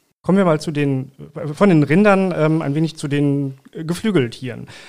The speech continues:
Wir haben seit, äh, ein paar Wochen wieder die Geflügelpest im Land. Ähm, es gab in diesem Jahr eine Pause von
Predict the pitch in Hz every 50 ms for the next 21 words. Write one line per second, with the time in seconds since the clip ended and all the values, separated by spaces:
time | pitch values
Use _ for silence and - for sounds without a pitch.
0 | - - - - - 160 165 190 185 170 185 190 196 180 151 147 147 151 151 151
1 | - 160 - - 147 147 147 143 151 147 139 143 143 - 160 147 143 135 131 135
2 | 139 135 127 139 131 139 135 - 208 214 208 208 202 190 180 - - 180 180 170
3 | 165 170 202 240 - - - 185 - - 160 160 156 156 165 175 - 160 - -
4 | 170 175 175 175 160 160 160 160 143 147 143 139 - 139 139 135 - 143 139 139
5 | 147 147 - 156 143 143 143